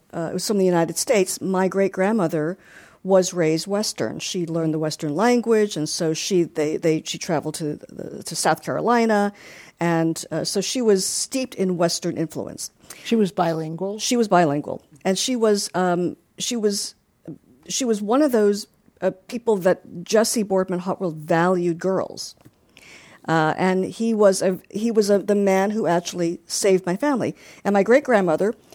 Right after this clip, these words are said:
Speaker 1: is the one that seated, uh, second to the right, holding a little baby. And next to her, her right is that big man is her husband.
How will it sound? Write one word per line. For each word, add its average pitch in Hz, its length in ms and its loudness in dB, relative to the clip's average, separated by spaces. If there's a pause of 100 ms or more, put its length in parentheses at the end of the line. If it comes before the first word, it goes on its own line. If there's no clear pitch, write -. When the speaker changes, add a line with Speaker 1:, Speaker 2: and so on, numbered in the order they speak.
(100)
Speaker 1:
is 196 180 4
the 202 100 4
one 202 140 2
that 185 140 2
seated, 202 600 2
uh, 170 240 0 (180)
second 202 380 -2
to 196 60 -6
the 185 100 0
right, 165 280 2
holding 170 600 -2 (200)
a 156 160 -4
little 170 220 0
baby. 156 420 0 (560)
And 175 200 0
next 180 220 -2
to 196 120 -6
her, - 300 -10
her 214 200 -6
right 165 160 2
is 165 140 -2
that 143 220 -2
big 220 160 4
man 180 240 4
is 135 80 -4
her 139 80 -4
husband. 147 440 -4